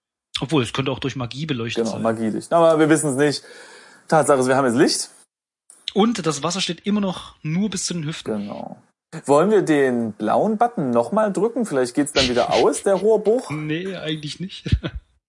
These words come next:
Speaker 1: Ich hab eigentlich nicht vor, auf den blauen Button noch mal zu drücken.
Speaker 2: Na gut.
Speaker 1: Ja, komm, drück drauf.
Speaker 2: Ja, okay. Push Blue Button.
Speaker 1: Okay, also,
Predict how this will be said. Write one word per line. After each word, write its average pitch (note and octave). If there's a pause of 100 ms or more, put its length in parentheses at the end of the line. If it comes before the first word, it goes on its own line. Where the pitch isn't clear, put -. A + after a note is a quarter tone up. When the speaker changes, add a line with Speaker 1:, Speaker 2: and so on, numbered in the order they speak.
(120)
Speaker 1:
Ich -
hab G#3+
eigentlich E3+
nicht A3+
vor, E3
auf E3
den C#3+
blauen C3+
Button C#3+
noch C#3
mal C3
zu -
drücken. B2
Speaker 2:
Na A#2
gut. B2
Speaker 1:
Ja, D3
komm, D3+
drück -
drauf. -
Speaker 2:
Ja, A2+
okay. - (260)
Push - (560)
Blue D3
Button. - (3500)
Speaker 1:
Okay, A#2+
also, B2+